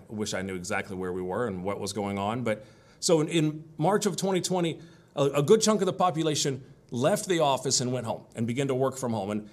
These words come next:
and I know some of you are still working from home. Some of you never worked from home. Some of you were, uh, in some hybrid form of it at this point. Um, but there have been, in that eighteen months or so since March of twenty twenty, there's been a ton of studies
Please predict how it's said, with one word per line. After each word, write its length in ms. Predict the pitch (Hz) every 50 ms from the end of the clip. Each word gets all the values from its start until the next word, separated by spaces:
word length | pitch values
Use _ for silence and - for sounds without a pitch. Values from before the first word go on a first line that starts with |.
| - - -
and 220 | - 107 104 -
I 60 | 143
know 80 | 127 117
some 200 | - - 165 151
of 60 | 143
you 80 | 131 123
are 60 | 110
still 180 | - - 196 190
working 300 | 190 185 175 - 160 151
from 160 | - 156 151
home. 160 | 156 156 147
Some 180 | - 156 147 143
of 80 | 135
you 160 | 123 117 117 - - - - _ _ -
never 340 | 90 101 127 170 175 185 175
worked 280 | 170 175 175 - -
from 240 | 135 156 156 147 143
home. 240 | 147 147 143 139 135
Some 200 | - 143 139 139
of 60 | 139
you 140 | 127 120 117
were, 240 | 107 104 95 95 - - - - - - - _ -
uh, 240 | 98 95 92 90 85 - - - - - _ _ - - - - - - _ _ - -
in 140 | - 147 135
some 300 | 127 - 156 170 165 147
hybrid 500 | 123 - - 139 147 165 143 147 156 156
form 280 | 156 - 139 143 139 143
of 80 | 135
it 80 | 139 131
at 100 | 127 127
this 140 | 139 131 -
point. 300 | - 139 135 135 131 131 - - - - - - - - - _
Um, 280 | - 95 98 95 92 95
but 120 | 123 123
there 120 | 170 202 214
have 100 | 180 156
been, 280 | 180 160 131 - - - - - -
in 120 | - 151 160
that 300 | 160 160 160 160 - - -
eighteen 500 | 160 160 160 156 - 160 156 156 151 151
months 380 | 143 139 139 139 139 - -
or 80 | 135 127
so 240 | 123 - 127 123 123
since 280 | 120 - 127 117 113
March 260 | 123 120 117 117 117 117
of 80 | 110
twenty 260 | - - 117 113 110
twenty, 240 | 110 - 113 110 104
there's 180 | 104 113 110 113
been 140 | 123 117 107
a 60 | 101
ton 380 | 104 - - 131 135 135 139
of 120 | 135 123 -
studies 500 | - - 101 90 82 82 85 85 -